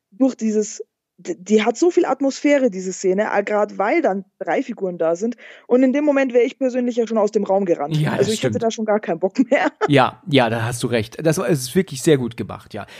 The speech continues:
Speaker 2: Du, da, da, da hast du mir jetzt aber auch wieder was gesagt, weil das hatte ich, ähm,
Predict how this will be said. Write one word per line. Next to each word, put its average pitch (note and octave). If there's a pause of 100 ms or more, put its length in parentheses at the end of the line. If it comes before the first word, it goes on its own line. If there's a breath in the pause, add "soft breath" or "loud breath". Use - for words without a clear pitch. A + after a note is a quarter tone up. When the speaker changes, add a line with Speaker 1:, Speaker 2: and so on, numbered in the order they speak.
(140 loud breath)
Speaker 2:
Du, A3+
da, F#3+
da, G#3
da G3
hast A#3
du -
mir A3
jetzt F#3
aber F3+
auch E3+
wieder G#3
was G3+
gesagt, F3+
weil E3+
das E3+
hatte G3+
ich, G3
ähm, E3